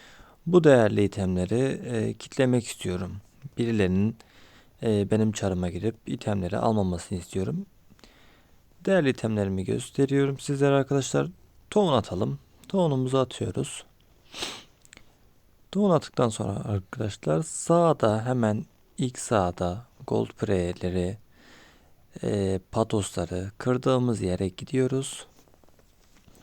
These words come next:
İtem kırdırma yerimiz orası.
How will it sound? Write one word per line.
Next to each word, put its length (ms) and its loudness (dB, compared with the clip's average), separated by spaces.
İtem 360 0
kırdırma 540 -2
yerimiz 500 -4
orası. 580 -2